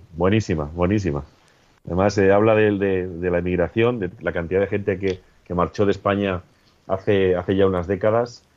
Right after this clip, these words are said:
y la verdad que es muy emotivo cuando la gente se acuerda de su país, se emociona, le toca, le toca la fibra. Y a mí esta canción, la verdad que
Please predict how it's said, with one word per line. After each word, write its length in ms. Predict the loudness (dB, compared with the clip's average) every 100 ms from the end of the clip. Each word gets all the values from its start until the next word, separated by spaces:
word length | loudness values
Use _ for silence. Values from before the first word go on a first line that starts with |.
| _ _ _
y 580 | -4 -2 0 0 0 0
la 120 | 2
verdad 300 | 2 2 0 0
que 920 | 0 2 2 2 0 0 0 0 0
es 120 | 0 0
muy 200 | 2 4
emotivo 540 | 4 2 2 2 0 -8 _ _ _
cuando 440 | -4 -2 2 2 2
la 120 | 2
gente 260 | -2 -4
se 100 | -2
acuerda 460 | -2 0 2 2 2
de 100 | 0
su 160 | -6 -6
país, 520 | -4 -2 -4 -8 -20 _ _
se 140 | _ -8
emociona, 640 | -6 -6 -2 -2 -2 -6 -12 _ _ _
le 160 | -6 0
toca, 540 | 2 4 4 4 2
le 80 | 0
toca 220 | 0 2
la 80 | 2
fibra. 280 | 2 2 2
Y 100 | 2
a 60 | 4
mí 80 |
esta 180 | 2 2
canción, 320 | 0 0 0
la 60 | 2
verdad 200 | 2 0
que 340 | -2 -6 -8